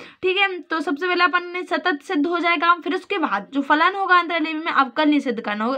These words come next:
यानी कि उसका अवकलन हो और अवकलनीय सिद्ध हो। और दूस-, तीसरी कंडीशन में यदि एफ़ ए बराबर एफ़ बी नहीं है, यानी कि जो अपन को फलन दिया होगा f of x, इसमें अपन ए बिंदु पर निकालेंगे और बी बिंदु पर निकालेंगे और यदि बराबर नहीं होते हैं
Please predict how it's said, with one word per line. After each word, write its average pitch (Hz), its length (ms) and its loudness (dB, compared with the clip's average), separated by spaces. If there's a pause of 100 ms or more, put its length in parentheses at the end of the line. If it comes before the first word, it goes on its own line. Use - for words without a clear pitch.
यानी 277 220 0
कि 330 80 -2
उसका 359 220 0
अवकलन 320 480 2
हो 392 220 2 (280)
और 254 60 -2
अवकलनीय 285 400 2
सिद्ध 214 300 -6
हो। 190 240 -12 (340)
और 294 80 0
दूस-, 330 380 -2
तीसरी 453 300 4
कंडीशन 392 360 -2
में 403 100 -6
यदि 381 180 -4
एफ़ 330 200 0
ए 403 80 -4
बराबर 311 320 2
एफ़ 294 120 -2
बी 349 120 0
नहीं 269 280 0
है, 247 80 -2
यानी 247 240 -2
कि 359 100 -2
जो 370 180 0 (520)
अपन 311 200 -4
को 370 100 -2
फलन 339 340 0
दिया 320 180 6
होगा 269 280 2 (260)
f 269 200 -2
of 403 180 -4 (280)
x, 226 160 -6 (300)
इसमें 330 160 0
अपन 339 220 0 (100)
ए 269 140 0
बिंदु 302 300 4
पर 339 120 2
निकालेंगे 339 540 0 (520)
और 285 180 0
बी 262 200 2
बिंदु 233 220 0
पर 214 120 -4
निकालेंगे 214 320 -4
और 285 100 2
यदि 339 180 2
बराबर 311 420 4
नहीं 330 300 -4
होते 240 300 0
हैं 196 180 -12